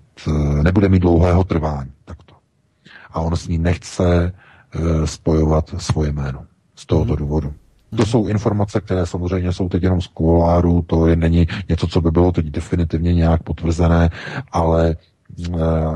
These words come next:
Speaker 1: je, je to třeba podobná situace, kterou třeba teď určitě řeší politici v České republice, že, eh,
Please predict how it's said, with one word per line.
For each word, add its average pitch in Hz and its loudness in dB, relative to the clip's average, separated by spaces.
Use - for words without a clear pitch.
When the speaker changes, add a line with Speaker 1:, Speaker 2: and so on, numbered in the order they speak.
Speaker 1:
je, 95 -6
je 127 -2
to 160 0
třeba 135 0
podobná 127 0
situace, 120 -4
kterou 117 4
třeba 113 0
teď - -8
určitě 104 -2
řeší 110 0
politici 101 0
v 120 2
České 107 -2
republice, 95 0
že, 98 2
eh, 90 -10